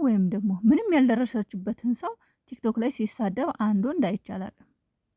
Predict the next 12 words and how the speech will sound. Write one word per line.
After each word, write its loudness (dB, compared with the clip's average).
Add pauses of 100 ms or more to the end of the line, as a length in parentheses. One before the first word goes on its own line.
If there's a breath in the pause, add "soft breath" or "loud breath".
(2500)
ያ 0
በጣም 2
ይደብራል። 0
እግዚአብሔርን -6
ምን -4
አድርጉ 0
ነው 2
የምትሏቸው 0
እነዚህ 0
ልጆች? -4 (4000)
ኧረ 2
ያስጠላል። -2